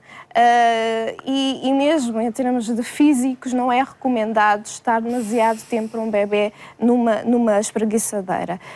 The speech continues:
E muitas vezes isto pode confundir o bebê relativamente, então, é para eu dormir ou para eu estar ativo?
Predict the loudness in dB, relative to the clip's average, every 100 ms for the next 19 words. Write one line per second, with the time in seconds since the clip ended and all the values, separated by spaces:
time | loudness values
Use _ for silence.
0 | -4 2 4 4 2 2 0 -2 0 -2
1 | 0 -2 0 0 2 2 0 0 0 0
2 | 2 0 0 0 0 2 0 -2 -4 -2
3 | 0 2 2 0 0 0 2 2 2 2
4 | 4 2 0 -2 -2 0 2 4 2 0
5 | 0 0 0 -8